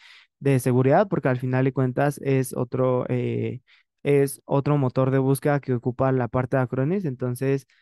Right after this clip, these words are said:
eh, posteriormente a este webinar también estaremos hablando de la parte de email security. O si tienen, eh, una, un requerimiento o alguna duda específica, le pueden, lo pueden, eh, introducir en la parte de chat o en la parte de preguntas y respuestas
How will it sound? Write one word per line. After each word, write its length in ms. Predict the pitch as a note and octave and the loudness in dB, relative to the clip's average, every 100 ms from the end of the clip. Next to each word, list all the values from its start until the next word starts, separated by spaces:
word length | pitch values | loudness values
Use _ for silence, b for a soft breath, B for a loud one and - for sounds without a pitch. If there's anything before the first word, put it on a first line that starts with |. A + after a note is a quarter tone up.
| b _ | b _
eh, 280 | C3+ C3+ B2+ A#2+ | -2 0 0 0
posteriormente 680 | C#3 C3 C#3 C#3 C#3+ C3 D3 | -4 0 0 0 -2 0 0
a 100 | C#3 | 0
este 180 | - | -2
webinar 420 | C#3 C#3 D3+ G3+ A3+ | 0 0 2 -2 -2
también 300 | D#3 C3+ B2+ | -6 -6 -10
estaremos 600 | B2+ C3 C3 C3 C#3 - | -6 -4 -4 -6 -10 -10
hablando 400 | B2+ B2+ B2+ C3 | -8 -6 -6 -6
de 100 | B2+ | -6
la 120 | A#2+ | -8
parte 320 | - A#2+ B2 | -10 -12 -8
de 60 | C3 | -8
email 200 | B2 A2+ | -8 -10
security. 480 | - - A2+ A2 - | -12 -10 -10 -10 -12
O 100 | B2+ | -12
si 140 | - | -12
tienen, 400 | - C3+ C3 C3 B B _ - | -6 -4 -2 -4 B B _ -4
eh, 340 | C#3+ B2+ A#2+ | -2 0 -2
una, 320 | B2 C3 B2+ - | -2 -2 -2 -2
un 180 | C3 | 0
requerimiento 600 | C3 B2+ B2+ C3+ E3 D#3+ | 0 0 0 2 0 2
o 20 | C#3+ | 2
alguna 300 | B2 B2+ B2+ | 2 0 2
duda 200 | C3 C3+ | 2 0
específica, 600 | B2+ B2 D#3 F3+ G3+ B3 - | -2 -2 -2 -2 -6 -6 -10
le 260 | C3+ B2+ A#2 A#2+ B2 _ _ | -6 -4 -6 -10 -16 _ _
pueden, 400 | C3+ C3 C3 C3 | 0 2 0 0
lo 100 | C3 | -4
pueden, 460 | A#2+ C3 B2+ B2+ C3 B B B _ _ _ _ | 0 0 0 -2 -6 B B B _ _ _ _
eh, 480 | - D3 B2+ B2 A#2+ | -2 0 2 0 0
introducir 440 | B2 A#2+ C3 B2+ D#3 | -2 -2 -2 -2 -2
en 80 | D#3+ | -2
la 100 | C3 | -2
parte 300 | C3+ C3 C#3 | -2 -2 0
de 400 | C#3 B2+ A#2+ A#2 | 2 2 0 -2
chat 280 | D#3 F3 | 0 0
o 40 | D#3+ | 0
en 80 | C3 | -4
la 80 | |
parte 260 | A#2 B2 C3+ | -2 -4 -4
de 80 | B2 | -4
preguntas 420 | - A#2+ B2 B2+ | 0 0 0 -2
y 40 | A#2+ | -2
respuestas 560 | A2+ B2+ C3+ E3 F3+ | -2 -2 -2 0 -2